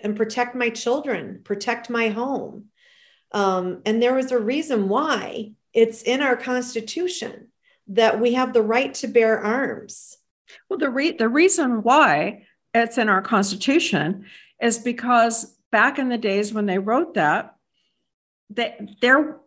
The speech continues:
Speaker 2: the idea was that if you couldn't bear arms, the government can come in and take you over and do whatever they want. And it was to protect the people from the government. And we still need that protection. But it,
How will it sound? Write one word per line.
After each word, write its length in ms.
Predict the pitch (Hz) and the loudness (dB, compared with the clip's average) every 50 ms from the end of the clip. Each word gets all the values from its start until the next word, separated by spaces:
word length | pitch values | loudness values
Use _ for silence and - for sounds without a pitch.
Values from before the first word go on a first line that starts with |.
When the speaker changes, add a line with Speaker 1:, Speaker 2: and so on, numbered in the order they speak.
| _ _ _ _ _ _ | _ _ _ _ _ _
Speaker 2:
the 240 | 208 - 247 240 233 | -6 -4 -2 0 2
idea 480 | - 226 233 240 214 - 269 302 370 | 2 4 2 2 2 0 0 0 0
was 280 | 349 277 247 226 208 - | 0 0 -2 -4 -4 -2
that 280 | 226 208 196 196 - - _ _ _ _ _ _ _ - | -2 -4 -4 -4 -8 -16 _ _ _ _ _ _ _ -2
if 240 | 262 302 302 - - | -2 -2 0 0 0
you 140 | 320 294 302 - | 0 0 0 -4
couldn't 440 | - 294 320 302 294 269 - 185 208 | 0 2 2 2 2 -2 -4 -4 -2
bear 240 | 233 226 226 202 | 2 4 4 2
arms, 600 | - - 233 240 247 226 202 190 185 185 185 185 | 2 2 2 2 2 2 2 0 0 -2 -4 -4
the 120 | - 226 202 | -6 -6 -2
government 540 | 208 214 202 208 220 240 240 226 190 208 - | 2 2 2 2 2 2 0 0 -2 -4 -4
can 160 | 226 226 226 | -6 -6 -6
come 240 | - 240 226 202 190 | -4 -2 0 0 2
in 240 | 180 185 190 180 | 2 2 0 0
and 180 | 139 196 202 196 | 0 -2 -2 -2
take 340 | 196 226 233 214 214 - - | -2 -2 -2 -2 -2 -4 -2
you 140 | 226 202 - | -2 -2 -2
over 640 | - 190 180 170 156 - 165 175 196 202 - - - - _ - | -2 -2 -2 -2 -4 -4 -4 -4 -4 -4 -8 -14 -20 -20 _ -4
and 160 | 220 214 202 | -2 -2 2
do 140 | 214 202 202 | 2 2 2
whatever 360 | 202 196 185 180 165 190 190 | 2 2 2 2 2 0 0
they 160 | 185 170 170 | 0 0 -2
want. 440 | 170 190 208 226 240 202 147 - - _ _ - _ _ | -2 -2 -2 -2 0 -2 -2 -4 -8 _ _ -20 _ _
And 140 | - 240 262 | 2 4 4
it 100 | 247 208 | 4 4
was 260 | 240 254 269 262 - | 4 2 2 4 2
to 80 | - 294 | 0 -2
protect 460 | 285 269 269 - 311 330 349 349 - | -2 -4 -2 2 4 4 4 2 0
the 80 | - 330 | -4 -4
people 580 | - 277 277 233 - - 240 226 226 226 226 | -2 -2 -2 -2 -2 0 2 2 4 4 2
from 280 | 226 - 262 240 233 240 | 0 2 2 4 4 4
the 80 | 240 240 | 0 2
government. 680 | 247 254 269 302 302 302 240 175 147 143 - - - _ _ _ _ _ | 4 4 4 4 2 0 0 0 -2 -2 -4 -6 -12 _ _ _ _ _
And 180 | - 247 262 254 | 2 2 2 2
we 140 | 294 294 320 | 2 2 2
still 440 | 294 - - - 285 269 277 294 302 | 2 2 2 0 0 0 2 2 2
need 280 | 294 262 262 269 247 | 0 0 -2 -2 0
that 200 | 254 220 208 - | 2 2 2 0
protection. 720 | - 240 226 - 294 320 359 - - - 233 147 147 - - _ _ - _ _ _ _ _ | -2 -8 -6 -2 -2 -2 -2 -2 -4 -6 -6 -6 -6 -10 -14 _ _ -20 _ _ _ _ _
But 160 | - 247 240 - | 4 4 4 4
it, 340 | - 254 247 - - - | 0 -4 -4 -6 -6 -14